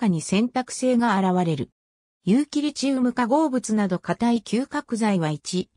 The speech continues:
二負荷生成物を、ギルマン試薬など柔らかい嗅覚剤は一、四負荷生成物を与える。一、四負荷反応は、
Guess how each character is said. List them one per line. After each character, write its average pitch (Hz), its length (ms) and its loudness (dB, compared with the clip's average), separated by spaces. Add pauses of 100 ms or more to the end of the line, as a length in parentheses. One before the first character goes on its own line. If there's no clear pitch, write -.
(140)
二 220 120 2
負 - 180 -8
荷 185 80 0
生 220 220 0
成 269 260 2
物 208 300 -2
を、 165 160 0 (240)
ギ 180 140 2
ル 254 120 0
マ 285 200 -2
ン 269 60 -6
試 277 160 -2
薬 240 260 0
な 196 120 2
ど 180 100 0
柔 170 260 2
ら 285 100 -2
か 302 160 -2
い 226 80 2
嗅 247 260 -2
覚 269 300 -2
剤 202 220 2
は 160 100 2
一、 165 380 -2 (220)
四 240 200 2
負 - 180 -14
荷 180 100 0
生 220 200 0
成 269 260 2
物 214 300 0
を 147 140 2
与 170 260 -2
え 160 40 -2
る。 151 200 -4 (520)
一、 214 380 -2 (220)
四 254 220 0
負 - 180 -18
荷 220 100 -2
反 277 320 -2
応 190 180 2
は、 170 200 2